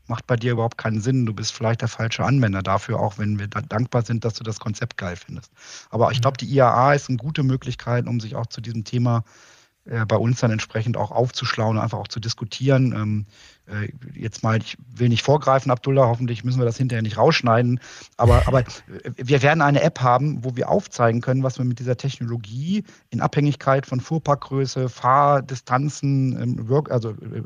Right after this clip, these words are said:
Speaker 1: Load und so weiter. Also wir werden das mal aufzeigen, plakativ deutlich machen, wie viel C O zwei Emissionen wir eigentlich dadurch in Verbindung mit Zugmaschine A, B, C, D, E auch sparen können hinterher.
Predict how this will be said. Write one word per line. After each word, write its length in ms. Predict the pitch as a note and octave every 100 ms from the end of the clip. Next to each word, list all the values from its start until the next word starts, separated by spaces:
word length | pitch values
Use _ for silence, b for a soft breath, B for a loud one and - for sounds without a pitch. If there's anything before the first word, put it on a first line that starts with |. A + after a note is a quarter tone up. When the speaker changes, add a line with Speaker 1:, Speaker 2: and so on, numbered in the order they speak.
| A2 -
Speaker 1:
Load 480 | A2 A#2+ D3 E3
und 120 | - C3
so 120 | A#2+
weiter. 340 | A#2+ B2+ B2+ B B B
Also 140 | - B2
wir 80 | A#2+
werden 140 | D3+
das 120 | C#3+
mal 80 | D3
aufzeigen, 540 | D#3 - - A#2+ G#2
plakativ 440 | G#2 A2+ B2 - B2
deutlich 400 | C3 E3 C3 A#2+
machen, 240 | A#2 A#2
wie 80 | A#2+
viel 140 | B2+
C 160 | B2 B2+
O 60 | B2+
zwei 340 | - B2 B2
Emissionen 440 | C3 B2 - B2
wir 100 | A#2
eigentlich 240 | A#2 A#2+ A#2 B B B -
dadurch 400 | A2+ B2+ C3+ C#3
in 100 | B2
Verbindung 480 | A#2+ A2 C3 B2+ A#2+
mit 200 | B2 -
Zugmaschine 520 | C3 C3 A#2+ B2+ A2+
A, 120 | A#2+
B, 120 | A#2+
C, 220 | A#2 C3
D, 80 | A#2+
E 180 | B2 B2+
auch 140 | B2+
sparen 320 | - A#2+ B2+ C3+
können 180 | G#2 F#2
hinterher. 320 | G#2+ G#2